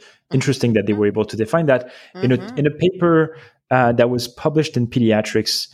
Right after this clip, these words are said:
Speaker 1: uh, that was called Infant Pulmonary Function Testing and Phenotype in Severe Bronchopulmonary Dysplasia. And that was published in what year? Twenty eighteen. So the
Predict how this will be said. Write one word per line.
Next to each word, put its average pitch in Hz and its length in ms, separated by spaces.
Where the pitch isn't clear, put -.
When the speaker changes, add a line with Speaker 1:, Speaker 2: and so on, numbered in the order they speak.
Speaker 1:
uh, 101 440
that 110 180
was 110 160
called - 320
Infant 147 400
Pulmonary 127 380
Function 113 540
Testing 107 420
and 101 160
Phenotype 117 460
in 107 80
Severe 101 320
Bronchopulmonary 98 840
Dysplasia. 135 640
And 107 140
that 160 140
was 202 160
published - 520
in 113 140
what 120 280
year? 127 500
Twenty 143 320
eighteen. 98 420
So 156 580
the 131 160